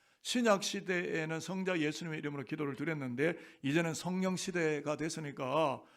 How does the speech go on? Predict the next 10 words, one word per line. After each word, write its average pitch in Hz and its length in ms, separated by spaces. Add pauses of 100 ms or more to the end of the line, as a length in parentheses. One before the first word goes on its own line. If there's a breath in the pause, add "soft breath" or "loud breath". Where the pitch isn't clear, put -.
(120)
성령 185 440
하나님이신 165 420
안상홍의 165 840
이름으로 156 320
기도해야 170 400
한다? 180 280 (2250)
이게 143 80
말이 104 320
되는 107 260
이야기예요. - 540